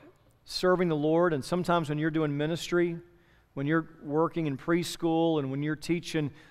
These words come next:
seventh grade boys, and when you're teaching senior adult class, sometimes you look around and you start to think,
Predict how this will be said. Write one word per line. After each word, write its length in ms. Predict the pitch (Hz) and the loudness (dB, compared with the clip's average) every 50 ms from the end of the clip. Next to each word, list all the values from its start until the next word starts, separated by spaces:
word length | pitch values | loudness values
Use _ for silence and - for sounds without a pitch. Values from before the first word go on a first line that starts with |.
| _ _ | _ _
seventh 520 | - - - - 170 165 156 170 165 - | -14 -12 -2 2 2 2 2 2 -2 -2
grade 320 | - 160 160 156 151 135 123 | 0 0 2 2 2 0 -2
boys, 520 | 156 156 156 160 160 160 160 156 143 123 | 0 2 4 6 6 6 4 4 2 0
and 100 | 139 139 | -4 -6
when 80 | 143 147 | -4 -4
you're 100 | 160 156 | -6 -6
teaching 500 | - - 165 175 165 - - 160 147 135 | -4 -2 -2 -2 -2 -4 -6 -6 -6 -4
senior 460 | - - - 165 165 165 160 156 156 | -6 -6 -4 -2 0 0 0 0 0
adult 600 | 143 135 151 151 151 151 151 - - - - - | 2 4 4 6 6 4 2 -2 -12 -20 -20 -20
class, 680 | - - 156 156 151 151 156 160 - - - - - - - _ _ _ _ _ _ _ _ _ _ _ _ _ _ _ _ _ _ _ _ _ _ _ _ _ _ _ _ _ _ _ _ _ _ _ _ _ _ _ _ _ _ _ _ _ _ _ _ _ _ _ | -4 2 4 4 6 6 4 0 -2 -8 -10 -12 -14 -16 -20 _ _ _ _ _ _ _ _ _ _ _ _ _ _ _ _ _ _ _ _ _ _ _ _ _ _ _ _ _ _ _ _ _ _ _ _ _ _ _ _ _ _ _ _ _ _ _ _ _ _ _
sometimes 480 | - - 170 165 160 160 160 151 135 | -10 -6 -4 -4 -2 -2 -2 -2 -2
you 100 | 135 160 156 | -2 -2 0
look 200 | 156 156 147 143 | 0 -2 -2 -2
around 300 | 143 147 147 151 151 147 | -2 0 0 0 0 0
and 40 | 143 | -2
you 40 | 131 | -4
start 240 | - - 147 143 - | -4 -2 -2 -2 -2
to 80 | 135 | -6
think, 400 | 120 - - 147 143 139 143 135 | -10 -6 -4 -2 -2 -2 -4 -6